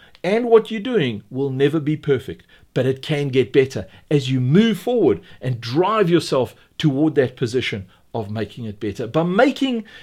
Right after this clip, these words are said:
the decision to accept your imperfections and your humanity, you will find freedom to become the great person you are. Make the decision to believe in yourself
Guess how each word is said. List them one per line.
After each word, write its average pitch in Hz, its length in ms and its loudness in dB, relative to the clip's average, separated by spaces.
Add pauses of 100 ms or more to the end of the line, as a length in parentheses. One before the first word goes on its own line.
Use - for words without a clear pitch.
(420)
the 214 160 -6
decision 196 600 0
to 185 120 -4
accept 180 380 0
your 165 100 -2
imperfections 160 760 -6
and 214 300 -2
your 196 180 0
humanity, 180 720 -4 (440)
you 233 460 -4 (420)
will 233 160 -2
find 240 380 -8
freedom 214 500 -4
to - 180 -6
become 135 600 -6 (220)
the 127 120 0
great 127 500 -2
person 123 560 -4 (440)
you 135 480 -4 (320)
are. 123 300 -10 (840)
Make 196 280 2
the 269 100 -2
decision 202 440 0
to - 120 -4
believe 170 540 0
in 196 120 -2
yourself 175 560 -4